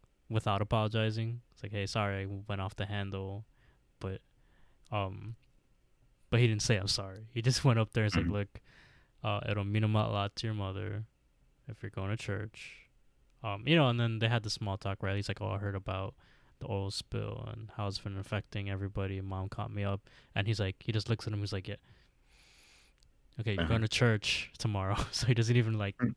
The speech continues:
Speaker 1: continue on. He's just like, "You're going to church." Um,
Speaker 2: Which, um, which, like, they're playing with, like, the,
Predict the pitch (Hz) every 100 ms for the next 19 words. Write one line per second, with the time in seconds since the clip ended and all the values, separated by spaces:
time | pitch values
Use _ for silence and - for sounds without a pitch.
0 | - 127 - 117 107 101 98 101 101 98
1 | 90 101 104 107 107 101 101 - - -
2 | - - - - - - 107 98 98 104
3 | 107 110 - 113 107 104 95 95 92 -
4 | 120 117 - - - 107 98 - 110 110
5 | 127 110 104 95 - 85 80 80 78 71
6 | -